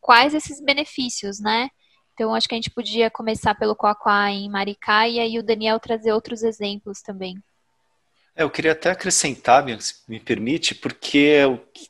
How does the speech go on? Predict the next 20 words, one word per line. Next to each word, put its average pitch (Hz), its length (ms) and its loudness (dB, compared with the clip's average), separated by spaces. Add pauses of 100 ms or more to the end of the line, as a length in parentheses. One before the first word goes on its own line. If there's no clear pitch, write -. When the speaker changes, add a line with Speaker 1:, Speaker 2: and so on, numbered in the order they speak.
(140)
Speaker 2:
que - 100 -2
a 120 40 2
gente 127 240 -4
tem 131 140 -4
discutido 123 320 -6
nos 117 120 -6
programas 113 260 -2
passados 127 500 2
é 135 80 4
o 135 60 0
transporte 135 640 0
como 139 200 -4
um 143 80 0
direito 135 520 4
pra 143 120 0
você 135 260 2
acessar 135 400 4
outros 131 240 0
direitos, 117 500 2
né? 107 180 -8